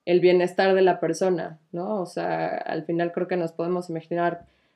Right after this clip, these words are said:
claramente que es un, una industria que emplea un alto número de personal masculino, ¿no? De edad joven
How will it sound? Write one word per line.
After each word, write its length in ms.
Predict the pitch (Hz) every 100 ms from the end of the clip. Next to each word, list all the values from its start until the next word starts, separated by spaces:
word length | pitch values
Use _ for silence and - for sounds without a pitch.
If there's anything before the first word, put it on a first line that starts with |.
| _
claramente 560 | 185 180 175 208 208 185
que 80 |
es 140 | 175 180
un, 420 | 180 175 175 170
una 220 | 185 180
industria 500 | 175 175 175 180 180
que 300 | 180 165 156 -
emplea 360 | 170 160 175 180
un 260 | 180 180 -
alto 320 | - 185 185 202
número 480 | 196 190 185 185
de 580 | 170 170 165 160 156 156 - _ _ _
personal 920 | 190 180 180 175 180 180 180 175 170 - _ -
masculino, 880 | 185 180 180 180 190 208 233 285 - _ -
¿no? 300 | 185 233 226
De 420 | 180 170 160 165
edad 320 | 165 175 175 180
joven 520 | 185 185 190 240